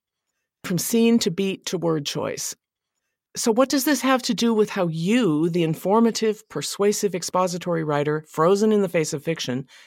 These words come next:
decide which details to put into your story?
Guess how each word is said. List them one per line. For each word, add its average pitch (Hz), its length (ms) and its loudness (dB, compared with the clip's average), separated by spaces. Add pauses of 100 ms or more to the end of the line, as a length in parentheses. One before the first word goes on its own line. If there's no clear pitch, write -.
(140)
decide 185 440 0
which 180 320 -2
details 147 500 -4
to 165 100 -14
put 165 200 -6
into 156 200 -4
your 147 220 -2
story? - 380 -12